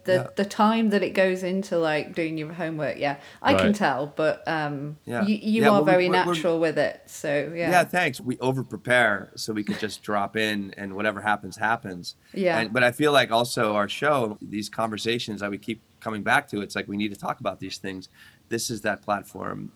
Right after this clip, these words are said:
Speaker 2: that we are trying to continually educate more people on how mindfulness can help enhance their lives.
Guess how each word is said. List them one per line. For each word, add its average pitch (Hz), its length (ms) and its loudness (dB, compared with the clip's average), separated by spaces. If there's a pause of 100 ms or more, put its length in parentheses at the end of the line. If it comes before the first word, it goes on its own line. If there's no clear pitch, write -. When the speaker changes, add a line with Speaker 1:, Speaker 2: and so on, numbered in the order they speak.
Speaker 2:
that 98 280 -6
we 107 180 -2
are 101 120 -2
trying 101 340 -4
to 92 40 -12
continually 98 520 -8
educate 110 440 -4
more 98 160 -8
people 95 300 -10
on 92 80 -10
how 95 160 -6
mindfulness 95 520 -6
can 92 260 -12
help - 240 -14
enhance 98 300 -10
their - 100 -12
lives. - 340 -8